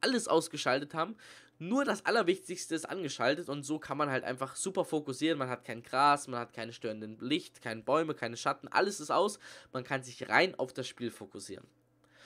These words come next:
Also wichtig ist aber, die Bewegung, Bewegungsschärfe auszumachen.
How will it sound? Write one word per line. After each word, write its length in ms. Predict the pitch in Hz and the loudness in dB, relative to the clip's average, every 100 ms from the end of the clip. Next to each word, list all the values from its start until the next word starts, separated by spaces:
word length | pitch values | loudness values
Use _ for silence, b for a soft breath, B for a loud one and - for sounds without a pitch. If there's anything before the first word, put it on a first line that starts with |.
| B B B B | B B B B
Also 320 | 113 123 110 | 2 2 4
wichtig 320 | 123 208 214 196 | 0 0 -2 -6
ist 160 | - | 4
aber, 220 | 143 151 | 6 6
die 80 | 143 | 4
Bewegung, 500 | 123 117 139 151 - | 2 4 4 4 -6
Bewegungsschärfe 800 | 127 120 139 156 147 131 120 120 | -6 0 0 0 0 0 2 2
auszumachen. 680 | - 202 - 202 190 196 190 | 4 4 2 4 2 2 -10